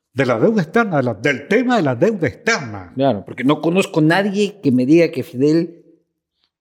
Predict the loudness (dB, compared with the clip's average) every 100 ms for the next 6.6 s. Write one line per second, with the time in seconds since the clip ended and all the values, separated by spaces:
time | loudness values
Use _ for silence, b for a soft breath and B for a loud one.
0 | _ -4 -4 0 0 2 2 2 2 0
1 | -2 -4 -4 -2 -2 -2 -4 -8 b b
2 | b -2 -2 -2 -10 -10 -2 0 2 0
3 | -2 -4 -4 -4 -4 -2 -2 -2 -6 -18
4 | -20 _ B B -2 0 2 2 2 0
5 | 0 0 0 0 -2 -2 0 0 0 0
6 | 0 0 0 0 -6 -10